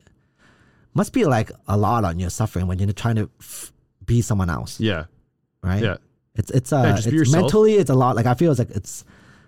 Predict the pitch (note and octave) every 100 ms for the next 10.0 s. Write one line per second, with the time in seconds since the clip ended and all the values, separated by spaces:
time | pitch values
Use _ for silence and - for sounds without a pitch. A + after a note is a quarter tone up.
0 | _ _ - F#3 F3 - C3 C#3 - F2
1 | C2 F#2+ C3+ G#2+ G#2 A2+ C3+ A2 C3 F3+
2 | - G3 G#3+ D#3 G#2+ A2+ B2 - G#2 E2
3 | - - C3+ A2 D#3 F3+ F#3+ F#3+ D#3+ C3+
4 | C#3+ - - C#3 D#3+ D3 C#3+ D3 B2 B2+
5 | B2 F3 D#3 C#3+ C3+ C#3 C3 A2+ F#2 G2
6 | B2+ G2+ G#2+ A2 A#2 G#2+ G2 F2 - _
7 | _ - D3+ D3 C#3 A#2+ B2 B2+ G#2 G2+
8 | E2+ - - - - - E3 G3+ G3 E3+
9 | B2+ - - C3+ - F#2+ G#2 E2 -